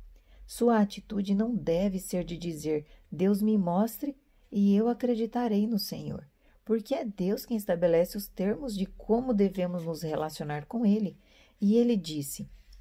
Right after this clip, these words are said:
"Creia em mim e eu te mostrarei." Nós invertemos a ordem,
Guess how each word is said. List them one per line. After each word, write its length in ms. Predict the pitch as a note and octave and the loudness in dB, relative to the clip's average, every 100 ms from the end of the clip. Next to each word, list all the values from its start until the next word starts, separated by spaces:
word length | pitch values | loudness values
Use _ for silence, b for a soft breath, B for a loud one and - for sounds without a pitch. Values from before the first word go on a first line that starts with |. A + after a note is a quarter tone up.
| - | -12
"Creia 480 | - A3 A3 A3+ B3 | 0 6 6 6 0
em 200 | - C#4 | -2 -6
mim 320 | C#4+ C4 D4 C4 _ _ | -4 -4 -6 -12 _ _
e 200 | - G#3 | 0 4
eu 160 | G3+ A3 | 4 2
te 120 | G#3 | -2
mostrarei." 840 | B3 B3 A#3+ C4+ B3 A3+ A3+ C4 G3+ - - b b b b b b b b b | -2 -2 -2 -6 -4 -2 -2 -4 -12 -18 -20 b b b b b b b b b
Nós 300 | G#3 G#3+ B3 | 2 4 4
invertemos 960 | B3 A#3 F#3+ F3 - F3 G#3 A3 E3+ - | 2 2 2 0 -4 0 2 2 -2 -4
a 140 | G3 F#3 | -2 0
ordem, 540 | E3 E3+ F#3 - G3+ | 2 2 0 -6 -12